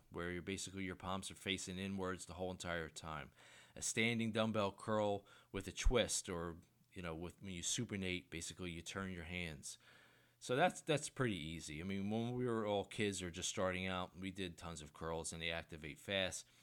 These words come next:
and you really only need two exercises. So when you do the pull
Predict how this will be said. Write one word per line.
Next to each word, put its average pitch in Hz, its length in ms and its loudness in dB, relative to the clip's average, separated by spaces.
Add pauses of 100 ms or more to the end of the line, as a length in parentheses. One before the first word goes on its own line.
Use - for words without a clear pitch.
(240)
and 139 100 2
you 123 120 0
really 127 300 6
only 98 180 2
need 90 220 0
two 95 220 0
exercises. 76 840 -4 (500)
So 110 420 6
when 120 140 0
you 117 140 2
do 147 360 10
the 139 120 4
pull 135 560 6